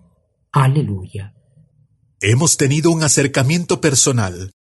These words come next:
Speaker 2: meditando la palabra diaria, con la Lección Divina,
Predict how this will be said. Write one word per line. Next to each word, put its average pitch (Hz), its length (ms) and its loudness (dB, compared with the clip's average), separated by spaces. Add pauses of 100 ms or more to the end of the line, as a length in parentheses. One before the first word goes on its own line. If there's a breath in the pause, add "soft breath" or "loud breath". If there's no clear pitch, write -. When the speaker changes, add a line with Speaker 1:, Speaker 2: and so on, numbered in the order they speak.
(100)
Speaker 2:
meditando 143 720 2
la 131 180 2
palabra 143 440 2
diaria, 107 580 -2 (220)
con 139 240 2
la 113 120 4
Lección 131 440 2
Divina, 101 560 -4